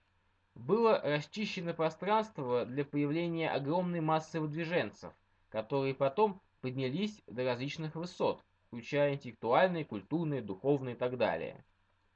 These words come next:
Маоизм решал ту же проблему напрямую – давая народу возможность самостоятельно разобраться со штабами. Это накладывалось на определённые представления о спонтанности,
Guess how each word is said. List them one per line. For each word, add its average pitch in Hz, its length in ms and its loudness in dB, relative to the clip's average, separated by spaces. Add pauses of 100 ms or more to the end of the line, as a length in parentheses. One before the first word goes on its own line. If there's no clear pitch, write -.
(360)
Маоизм 185 760 2
решал 151 500 2
ту 175 140 -4
же 139 100 -2
проблему 151 580 2
напрямую – 156 640 -2 (260)
давая 135 420 4
народу 139 440 0
возможность 147 600 -2 (480)
самостоятельно 165 800 2
разобраться 113 540 2
со - 160 -6
штабами. 104 640 2 (540)
Это 147 180 0
накладывалось 190 760 2
на 139 120 0
определённые 135 640 -2
представления 127 720 0
о 123 40 -4
спонтанности, 156 920 -2